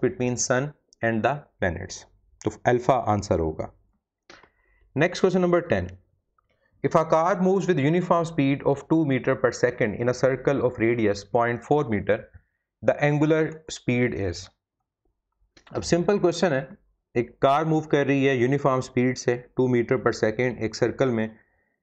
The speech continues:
जिसका रेडियस पॉइंट फ़ोर मीटर है, हमें कैलकुलेट करना है एंगुलर स्पीड की वैल्यू को। एंगुलर स्पीड ओमेगा डेल्टा theta ओवर डेल्टा टी तो है, लेकिन डेटा के according हम फार्मूला यूज़ करेंगे।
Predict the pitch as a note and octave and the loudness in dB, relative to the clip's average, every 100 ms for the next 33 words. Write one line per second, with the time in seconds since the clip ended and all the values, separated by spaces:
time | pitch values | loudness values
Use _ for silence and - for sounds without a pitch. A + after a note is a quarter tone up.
0 | _ G#2 A#2 - A#2+ A#2+ A#2 B2+ - A#2+ | _ -2 0 2 2 2 0 -2 -2 -2
1 | A#2 A2+ D3 D3 B2 A2 G#2 G2 G2 - | -2 -2 0 0 0 0 -2 -2 -6 -6
2 | A#2 A#2+ A#2+ A2+ A#2+ B2+ C3 A2+ A2+ A2+ | -2 0 0 2 0 0 0 0 0 0
3 | A2 A#2 - A#2 A2+ A#2 A#2+ - A2+ G#2+ | -2 -4 -4 -2 0 0 -2 -2 -2 -2
4 | - A#2+ F#2 F2 E2 E2 - F2+ _ _ | -2 -2 -2 -2 -6 -10 -12 -18 _ _
5 | _ _ _ _ _ _ _ _ _ _ | _ _ _ _ _ _ _ _ _ _
6 | _ _ _ _ - C#3 D#3 G3+ G3+ - | _ _ _ _ -2 2 4 2 0 0
7 | E3+ E3+ - - - A#2+ A#2+ A#2+ D#3+ D#3+ | 0 0 -6 -18 -6 0 0 2 0 -4
8 | - _ _ _ _ _ _ _ _ A2 | -16 _ _ _ _ _ _ _ _ -2
9 | A2 A#2+ D3 C#3+ C3+ A2+ C#3 C#3 C#3+ A#2 | 0 2 2 0 0 0 2 0 0 0
10 | A2+ B2+ B2+ C3 B2 C3+ C#3+ C#3+ A#2+ B2+ | 2 0 0 -4 -2 0 2 0 0 0
11 | G2+ A2 D3 D3+ D3+ C3+ A#2+ C3 B2 C3 | 0 2 2 0 0 0 2 0 0 0
12 | A#2 A#2+ A#2+ A#2+ B2 A2+ A#2 B2 | 2 2 2 2 2 0 2 0